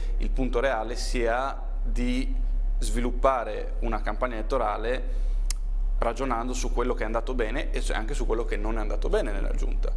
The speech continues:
perché ci sono certi profili, faccio ris-, fe-, ad esempio, eh, un, un accenno ad uno che per me è stato problem-,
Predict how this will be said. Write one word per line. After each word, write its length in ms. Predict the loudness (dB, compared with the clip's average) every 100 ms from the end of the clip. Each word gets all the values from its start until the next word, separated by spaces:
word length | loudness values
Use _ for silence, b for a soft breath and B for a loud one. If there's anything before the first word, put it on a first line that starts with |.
| 2 2
perché 640 | 2 2 0 0 -2 0 0
ci 100 | 2
sono 260 | 2 0 0
certi 240 | 0 0
profili, 400 | 0 0 0 0
faccio 400 | 2 2 2 0
ris-, 200 | -2 0 0 2
fe-, 340 | 2 0 0
ad 240 | -2 -2 0
esempio, 440 | -2 0 0 0 B B B B 0
eh, 100 | 0 0 0 0 2 2 2 0 0 0 0
un, 180 | 0 0
un 120 | 0
accenno 540 | 0 0 0 0 -2 0
ad 120 | 0
uno 200 | 0 0
che 100 | 0
per 160 | 0 0
me 220 | 0 -2
è 40 |
stato 220 | -2 -2
problem-, 400 | 0 -2 0 0